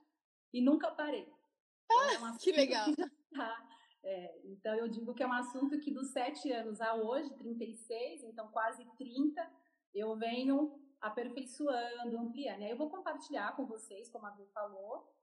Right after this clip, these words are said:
Speaker 1: é, dicas, né? Como é que a gente pode transformar essa ferramenta tão poderosa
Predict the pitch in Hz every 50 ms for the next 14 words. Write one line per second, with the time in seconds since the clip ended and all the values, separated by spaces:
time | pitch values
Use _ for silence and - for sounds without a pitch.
0 | _ _ - 208 233 240 240 233 311 381 359 - - 247 185 180 - 190 196 220
1 | 240 240 240 233 247 269 302 302 302 302 294 - - - 233 220 226 247 247 233
2 | - 277 269 - - 240 247 233 - - 240 226 226 220 214 226 - 226 220 -
3 | 226 214 202 214 214 214 214 208 214 214 220 208 _ _ _ _ _ - - 254
4 | 254 262 277 285 277 269 - 269 247 214 254 247 226 208 196 190 190 202 202 202
5 | 208 214